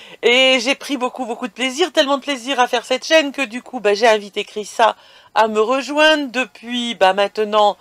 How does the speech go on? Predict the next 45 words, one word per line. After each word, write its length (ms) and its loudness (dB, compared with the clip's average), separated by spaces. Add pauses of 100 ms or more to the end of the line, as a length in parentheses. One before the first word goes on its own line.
(340)
plus 180 -6
d'un 300 4
an 100 6
avec 240 2
Chrissa, 560 2
on 100 0
s'amuse 440 -2
beaucoup 420 -4
à 80 4
faire 180 -2
cette 220 -2
chaîne, 360 4 (400)
à 200 2
rire. 480 -2 (680)
Bien 200 2
sûr, 340 -2
on 120 4
rit 220 -6
tout 160 -10
le 60 -8
temps, 380 2 (480)
parce 240 -2
que, 220 4
bah, 240 6
les 200 -2
emmerdes, 400 2
on 160 0
en 180 -2
a, 360 6
et 160 4
à 60 6
un 20 4
moment 340 -2
donné, 460 -2
bah, 240 4 (260)
on 80 -8
préfère 380 4
rire 420 -2
que 380 0 (320)
se 140 -4
laisser 340 -2
submerger 520 -4
par 120 4
les 180 2
emmerdes. 500 -4